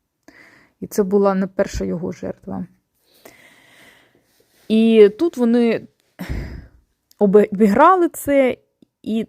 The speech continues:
навіть так от щемливо вона розповіла історію, що в неї було дуже скрутне становище, вона самотня мама була,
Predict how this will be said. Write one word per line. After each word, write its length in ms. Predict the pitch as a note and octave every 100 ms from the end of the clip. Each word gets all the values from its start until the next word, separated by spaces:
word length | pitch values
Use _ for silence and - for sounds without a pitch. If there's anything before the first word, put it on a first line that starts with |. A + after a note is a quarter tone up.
| -
навіть 680 | G3 G#3 B3 D4 B3+ - -
так 280 | A3+ A#3 -
от 140 | G3
щемливо 1000 | - - G#3 G3 G#3 C#4 D4+ B3 A#3 A3 A3+ -
вона 520 | G3 G3+ G3 G3 F#3+ -
розповіла 680 | G3 - F#3+ F#3+ A3 B3+
історію, 440 | G#3 - C4+ C4 G3+
що 180 | -
в 60 | F#3
неї 200 | F#3 F#3
було 280 | F3 F3+ F#3
дуже 340 | F#3 F#3+ E3
скрутне 400 | F3+ - F3+ F3
становище, 760 | E3+ F#3+ G#3 C4+ A#3+ A3 - G3+
вона 440 | F3 F3 F#3 - -
самотня 560 | - F3+ E3+ D#3+ F#3
мама 360 | G3 C4 B3 A3
була, 440 | F#3 G3 G3 F#3+